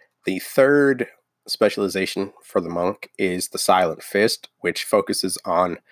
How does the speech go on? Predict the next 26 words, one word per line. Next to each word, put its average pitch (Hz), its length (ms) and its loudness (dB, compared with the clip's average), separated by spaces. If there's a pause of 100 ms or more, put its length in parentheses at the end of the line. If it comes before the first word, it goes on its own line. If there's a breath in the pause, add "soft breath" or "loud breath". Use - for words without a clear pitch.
(360 soft breath)
melee 95 400 4
damage 104 600 0 (140)
and 90 460 0
penetration. 92 800 -2 (2000 loud breath)
So 107 480 4
for - 140 2
the 110 140 0
Immortal, 98 500 4 (100)
which - 200 -6
is - 80 -10
the 90 140 -4
arcane 82 380 -4
tank, 95 420 -2 (360)
the, 104 240 2
uh, 90 120 6
level 110 260 4
four, 110 600 4 (120)
the - 60 0
first 135 300 2
augment 101 400 4 (160)
at 95 180 2
level 90 220 2
four 87 400 -4 (280)
is 92 340 -2 (300 soft breath)
Arcane 87 480 0
Fist. - 600 -4